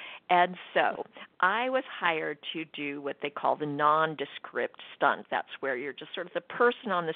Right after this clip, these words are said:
street who's jumping out of the way of the car or whatever. And, um, it turned out that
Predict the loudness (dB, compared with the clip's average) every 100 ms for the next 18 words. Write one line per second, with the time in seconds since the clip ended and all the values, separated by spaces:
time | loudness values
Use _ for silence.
0 | -6 -8 -4 -2 -2 -4 -10 -14 -14 -14
1 | -4 0 0 -4 -2 2 2 2 -4 -4
2 | -4 -6 -4 -4 -6 -8 -10 -10 -2 2
3 | 2 2 -2 -4 -4 -6 -8 -18 -18 -18
4 | -8 -4 -2 -2 -4 -6 -12 -10 -2 2
5 | 2 0 -4 -14 _ _ -14 -12 -10 -6
6 | -4 -4 2 4 4 2